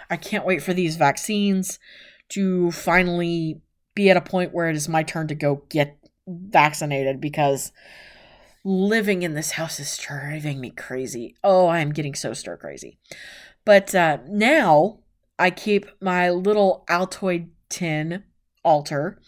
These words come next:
in my underwear drawer, because I am the only one that puts away my underwear,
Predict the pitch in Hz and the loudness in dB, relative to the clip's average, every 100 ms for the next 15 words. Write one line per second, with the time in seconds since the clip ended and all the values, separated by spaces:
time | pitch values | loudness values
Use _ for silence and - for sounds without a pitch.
0 | - - - _ _ _ 247 254 254 233 | -20 -20 -20 _ _ _ -4 -2 -2 -2
1 | 220 233 220 220 214 185 160 160 147 139 | -2 -2 -2 -2 0 2 0 0 -2 -2
2 | 160 196 - 208 208 180 - - 175 285 | -4 -8 -2 2 2 0 -10 -4 -2 0
3 | 277 220 185 202 185 175 - 170 170 156 | -2 -4 -2 -2 0 -2 -4 -10 -6 -6
4 | 151 - 247 233 226 214 208 | -6 -8 -4 0 2 2 0